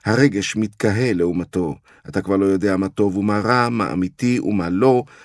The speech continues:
מה ראוי ומה לא ראוי. האירוניה המשועשעת הפכה לציניות משועממת שהפכה לאדישות ממארת. תאשימו את תוכניות הפשע האמיתי שהפכו לפופולריות, בדיוק בתקופת הנשיאות של טראמפ.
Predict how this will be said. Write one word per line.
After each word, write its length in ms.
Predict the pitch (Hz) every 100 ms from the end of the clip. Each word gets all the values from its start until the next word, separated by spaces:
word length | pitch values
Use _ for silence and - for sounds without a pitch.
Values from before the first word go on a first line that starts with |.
| -
מה 280 | 107 117 120
ראוי 520 | 117 - 90 85 78 -
ומה 220 | 98 101
לא 240 | 101 82 71
ראוי. 420 | - - 69 62 - _ _ _ - - _ _ _
האירוניה 640 | 101 98 110 127 147 113
המשועשעת 720 | 95 95 - 98 92 123 110 104
הפכה 300 | 92 117 107
לציניות 960 | 98 - - 127 120 110 104 - - -
משועממת 760 | 95 92 95 85 107 113 98
שהפכה 420 | - 85 - 95
לאדישות 640 | 87 80 80 82 - 87 -
ממארת. 680 | 82 73 - 82 64 67 - - _ _ _ _ _
תאשימו 560 | - 107 107 143 117 113
את 40 | 107
תוכניות 460 | 101 - 104 101
הפשע 480 | 95 - 104 98 87 82
האמיתי 680 | 85 - 90 73 101 87 76
שהפכו 500 | - 78 - 90 80
לפופולריות, 1080 | 76 - 80 73 82 85 76 62 52 -
בדיוק 480 | - 76 71 90 -
בתקופת 480 | - 73 - 85 80
הנשיאות 440 | 76 76 - 80 73
של 160 | 78
טראמפ. 400 | 73 82 80 57